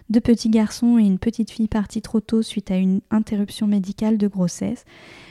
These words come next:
j'ai évidemment accepté sa proposition pour ne pas invisibiliser ce genre d'expérience.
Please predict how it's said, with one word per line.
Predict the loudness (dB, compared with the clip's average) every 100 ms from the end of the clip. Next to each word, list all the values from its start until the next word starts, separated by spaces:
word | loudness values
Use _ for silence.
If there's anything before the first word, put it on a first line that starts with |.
| -4
j'ai | 4 8 8
évidemment | 8 6 4 4 2 2
accepté | 0 -2 -2 -4 -2 -2
sa | 0
proposition | 0 0 2 2 2 0 0 0 -4 -18 -20 -6
pour | 2 6
ne | 6
pas | 4
invisibiliser | 4 4 2 2 2 2 2 0
ce | 0
genre | 2 2 2
d'expérience. | 0 -2 0 2 2 0 -4 -14